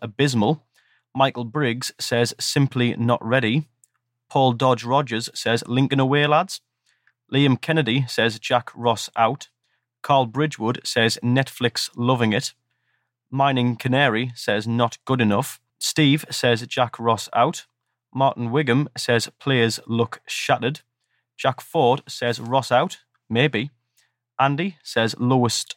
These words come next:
finish ever." Stu says, "Procrastination steals time." Dave says, "Jack Ross out." John Ridley says, "Sick of Pompey." Heather says, "Need new strikers." David Shannon says, "Division One players."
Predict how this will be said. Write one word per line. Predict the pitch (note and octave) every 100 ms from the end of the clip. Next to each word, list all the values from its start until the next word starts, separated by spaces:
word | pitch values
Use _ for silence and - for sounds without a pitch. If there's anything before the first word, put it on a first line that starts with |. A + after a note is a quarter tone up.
| -
finish | - A#2+ A2 - _
ever." | C3+ A2+ A2 D3+ _ _ _ _ -
Stu | - C#3+ D3+ F#3+ -
says, | - B2+ A#2
"Procrastination | - - C#3 C3 - A#2 A2+ - A2
steals | - A2+ G#2+ -
time." | A2 A2 D#3+ - _ _ _ _
Dave | C#3 D3 C3
says, | C3 A#2+ G2+
"Jack | - A2
Ross | - A#2 G#2+ -
out." | A2 D3+ - _ _ _ _ _
John | - A2+ A#2
Ridley | F3 B2+ C3+ -
says, | - A2+ A2+ -
"Sick | - -
of | A2 -
Pompey." | - D3+ A2 C#3+ - _ _ - -
Heather | C#3 C3+ D#3
says, | - - A#2 -
"Need | B2 B2 A#2+ A2
new | A#2 A2+ A2+
strikers." | G#2 - B2 C3+ G#2+ B2 - _ _ _ _ -
David | C3 A#2+ A2
Shannon | - C3+ A#2 D3+ -
says, | - A#2+ A2+
"Division | - - A2 A#2 A2+
One | A2 A2
players." | G#2 A#2 G#2+ A#2 C#3+